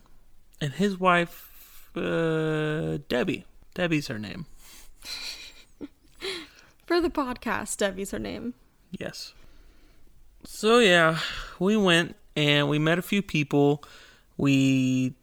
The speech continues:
Speaker 1: talked with Devin and his wife for a little bit. We discussed everything that happened and all that. And, yeah,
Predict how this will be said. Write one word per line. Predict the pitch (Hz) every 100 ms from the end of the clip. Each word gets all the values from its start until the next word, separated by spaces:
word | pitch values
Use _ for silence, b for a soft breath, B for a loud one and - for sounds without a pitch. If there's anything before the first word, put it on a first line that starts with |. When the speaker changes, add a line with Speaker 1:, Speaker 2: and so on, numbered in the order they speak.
| _
Speaker 1:
talked | - 143 147
with | 156 147
Devin | 151 143 147
and | 151
his | 160
wife | 160 139 135
for | -
a | 135
little | 131 131
bit. | - 131 131 -
We | 175
discussed | 135 131 - 151 143 -
everything | 143 143 147
that | 156
happened | 151 131 127 - 123 123
and | 127 127
all | 123
that. | 120 117 120 123 120
And, | 117 113 - B B B B -
yeah, | 117 113 -